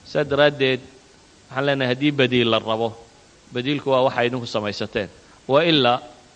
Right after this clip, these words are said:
bahaladaasi intay idinka fogaan karaan, idinka fogaadaan. Kaa carruurta isleedeen ha idinku sii cayaara, islaantu isleedeen intaad dheriga karinayso, yararku kartoonka ha kuu sii daawadaan. Kartoonkaasaa mashaakil oo dhan laga bartaa.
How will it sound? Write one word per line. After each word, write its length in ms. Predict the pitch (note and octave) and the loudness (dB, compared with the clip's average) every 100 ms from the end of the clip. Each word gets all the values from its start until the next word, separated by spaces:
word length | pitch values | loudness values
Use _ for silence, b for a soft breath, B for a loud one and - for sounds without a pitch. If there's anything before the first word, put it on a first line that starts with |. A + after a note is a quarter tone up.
| - _ - | -20 _ -6
bahaladaasi 520 | C3 D3 D3 C3 D3+ | -2 2 2 0 -6
intay 220 | D3+ C#3 | -6 -4
idinka 240 | B2+ A#2+ C#3 | -4 -6 -6
fogaan 260 | C3+ C3+ | -2 -2
karaan, 280 | - C3 B2 | 0 0 0
idinka 200 | A#2 B2+ | -2 -6
fogaadaan. 500 | - G#2+ A2 A2 F#2+ - B B - | -8 -2 0 0 -4 -8 B B -16
Kaa 460 | - F3 F3+ D#3+ C#3+ | 0 2 4 2 2
carruurta 360 | C3+ C3+ D#3+ D3 | 0 -2 -4 -6
isleedeen 440 | C3 D3 D#3 D3+ | -4 -2 0 0
ha 60 | C3+ | -2
idinku 300 | C3 B2+ D3+ | -4 -6 -10
sii 160 | D#3 C3+ | -4 -2
cayaara, 320 | B2+ C3+ D3 | 0 0 -2
islaantu 380 | C#3 D3 D3+ C#3 | -2 -2 -2 -4
isleedeen 340 | C3 D3 D3 | -4 -4 -4
intaad 240 | C#3+ C#3 D3+ | -4 -4 0
dheriga 280 | D3+ C3 | 0 0
karinayso, 500 | A#2+ C3+ C#3+ B2 - C#3+ | -2 -2 0 -2 -4 0
yararku 560 | C#3+ B2+ A2+ A#2+ A2+ B B B - | 0 0 -4 -6 -6 B B B -2
kartoonka 440 | C#3+ C3 D#3+ C#3 | 0 4 2 2
ha 60 | C3 | -2
kuu 160 | D3+ C#3+ | -2 -4
sii 160 | D3+ C#3+ | -4 0
daawadaan. 420 | C3 C3+ C3+ A2 - B B | 2 2 2 -2 -6 B B
Kartoonkaasaa 720 | - C#3 E3+ D#3+ C3+ B2+ D3 C#3 | -8 -6 -2 -2 0 -2 0 -2
mashaakil 460 | B2+ C#3 C#3 C#3 | -2 -2 -4 -2
oo 60 | C3 | -2
dhan 140 | C3+ | -2
laga 160 | B2 A2+ | -2 -4
bartaa. 320 | G#2+ - E2+ | -6 -10 -14